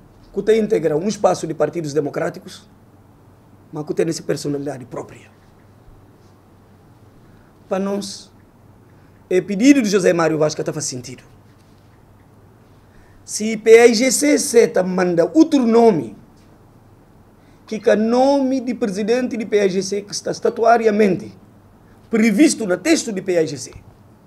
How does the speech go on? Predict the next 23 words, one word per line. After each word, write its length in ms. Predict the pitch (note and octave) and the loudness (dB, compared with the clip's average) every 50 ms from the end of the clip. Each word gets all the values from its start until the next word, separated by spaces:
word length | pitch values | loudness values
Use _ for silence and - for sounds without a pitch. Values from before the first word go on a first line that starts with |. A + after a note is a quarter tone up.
| - - - _ _ _ - - _ - - | -20 -20 -20 _ _ _ -20 -20 _ -16 -10
depositado 1080 | F3 E3 F3+ B3 B3+ B3 C4+ C4+ A3 A3+ C4 - - C#4 C#4 C#4 B3+ F#3+ E3+ D3+ - - - - | -4 0 0 0 0 2 0 0 0 0 0 2 4 4 4 4 2 0 -2 -6 -8 -12 -14 -8
no 200 | - D3+ D#3+ D3+ | -4 -4 -2 -2
Supremo 420 | - G3 F#3+ A#3+ B3+ D4+ C#4+ A#3+ | -4 -4 -2 -2 -2 -2 -2 -4
Tribunal 400 | - G#3 F#3+ F3 F3 F3 F#3 F3+ | -6 -6 -8 -8 -8 -8 -8 -8
de 80 | D#3+ D3+ | -8 -10
Justiça, 560 | C3+ D3+ D3 - - F3 D#3+ - - - - - - - _ _ _ _ _ _ _ _ _ _ _ _ - _ _ - _ _ _ _ _ _ _ _ _ _ _ - - | -10 -10 -10 -10 -10 -10 -8 -8 -10 -10 -10 -20 -20 -20 _ _ _ _ _ _ _ _ _ _ _ _ -20 _ _ -20 _ _ _ _ _ _ _ _ _ _ _ -8 -8
é 100 | F#3 F3 | -6 -6
que 260 | - F#3+ F3+ F#3 F#3 F#3 - - | -4 -4 -2 -2 -2 -4 -4 -4
P 180 | F3+ E3 D#3 | 0 0 0
I 60 | D3 | 0
G 160 | C3+ C3 C3 A#2 | 0 -4 -10 -12
C. 200 | - - - - _ _ _ - _ - _ _ _ - - _ _ _ _ _ _ _ - _ _ - | -14 -16 -18 -20 _ _ _ -20 _ -20 _ _ _ -20 -20 _ _ _ _ _ _ _ -20 _ _ -6
E 80 | G#3 | -6
tudo 380 | G3+ - - D#4 D#4+ D#4+ D4+ C#4+ | -2 4 6 8 10 10 8 6
que 100 | - C4+ | 2 0
eles 140 | B3+ A#3+ - | -4 -2 -4
querem 160 | A3+ G#3+ G3+ | -4 -4 -4
acompanhar, 480 | - F#3 E3+ D3+ E3 D#3+ D#3+ D#3 D#3+ E3 - - - _ _ _ _ - _ - - - - - - - - _ _ - - - - - - - - _ - | -6 -6 -6 -4 -4 -2 -4 -4 -8 -10 -14 -20 -20 _ _ _ _ -20 _ -20 -20 -20 -20 -20 -20 -20 -20 _ _ -20 -20 -20 -20 -20 -20 -20 -20 _ -10
na 160 | E3 F#3+ F#3+ | -8 -8 -8
presta 520 | - - F#3+ F#3 F3+ - - - G3 F#3+ F#3+ | -6 -4 -4 -4 -4 -4 -4 -4 -4 -4 -4
um 120 | A#3+ G#3+ G3 | -4 -4 -4
serviço 560 | E3 - G3 F#3 E3 D#3 F#3+ F#3+ - - E3 | -4 -4 -4 -4 -4 -4 -4 -4 -6 -6 -8
péssimo 480 | - - C4+ D4+ C4+ - - - - - | -4 2 4 6 6 6 2 -2 -6 -12